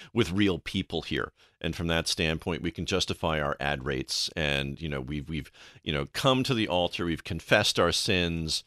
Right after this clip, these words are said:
you know, absolve us and let us go forward. And the question really boils down to, from a, a social and from a policy standpoint, you know, is that good enough?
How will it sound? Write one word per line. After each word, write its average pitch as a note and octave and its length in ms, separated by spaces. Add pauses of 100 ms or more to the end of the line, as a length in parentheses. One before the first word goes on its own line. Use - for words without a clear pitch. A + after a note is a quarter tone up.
(240)
you F2+ 120
know, D#2 220
absolve G2 540
us - 340
and F2 380
let F2+ 160
us F2+ 120
go F2 200
forward. G2+ 500 (540)
And B2 120
the C3 60
question B2 300
really G#2 160
boils F#2+ 340
down A2 300
to, F2 240
from E2 200
a, D2+ 220
a E2 60
social E2+ 400
and C#2+ 120
from D2+ 120
a C2 60
policy G2+ 420
standpoint, F2 500
you F#2 60
know, F#2+ 80
is C#3+ 160
that C#3 180
good B2+ 160
enough? - 340